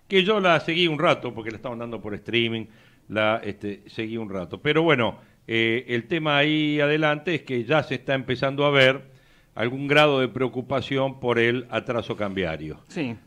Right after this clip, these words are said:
Speaker 2: eh, que es una forma elegante de decir: "Devaluemos, muchachos".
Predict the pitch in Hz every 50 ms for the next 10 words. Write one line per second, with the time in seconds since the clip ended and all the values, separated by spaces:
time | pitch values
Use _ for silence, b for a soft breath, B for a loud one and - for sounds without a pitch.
0 | - - 127 123 131 127 127 131 127 127 127 127 123 123 127 120 120 - 151 147
1 | 143 156 156 156 156 165 165 165 156 143 131 131 139 147 165 170 170 156 165 147
2 | 131 120 110 - - 156 151 127 123 123 127 135 139 147 135 120 110 107 110 113
3 | 110 107 123 113 - - 92 - -